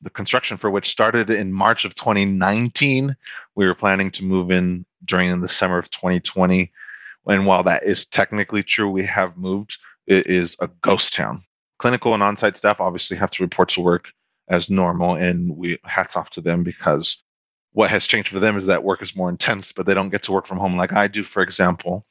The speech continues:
so that we can limit contact and exposure. And if there is an intra-office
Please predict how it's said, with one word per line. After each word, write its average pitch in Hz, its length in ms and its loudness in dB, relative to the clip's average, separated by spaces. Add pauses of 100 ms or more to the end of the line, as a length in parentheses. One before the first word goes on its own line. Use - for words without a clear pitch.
(380)
so - 160 -2
that 85 200 0
we 90 120 -6
can 87 240 -4
limit 95 400 0 (280)
contact 92 640 0
and 101 120 -2
exposure. 92 580 0
And 90 380 -2
if - 260 -2
there 90 240 2
is 95 480 0 (240)
an 87 240 -2
intra-office 95 1300 0